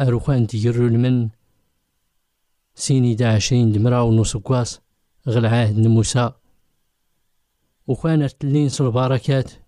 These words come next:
يوغن ختيد سفوس النماسية.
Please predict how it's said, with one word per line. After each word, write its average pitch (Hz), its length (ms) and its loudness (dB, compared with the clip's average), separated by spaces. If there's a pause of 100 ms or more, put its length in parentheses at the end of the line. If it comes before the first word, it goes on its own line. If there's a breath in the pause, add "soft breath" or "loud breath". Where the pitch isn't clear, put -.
(100)
يوغن 120 400 0
ختيد 120 440 -4 (840)
سفوس 123 540 0
النماسية. 117 800 0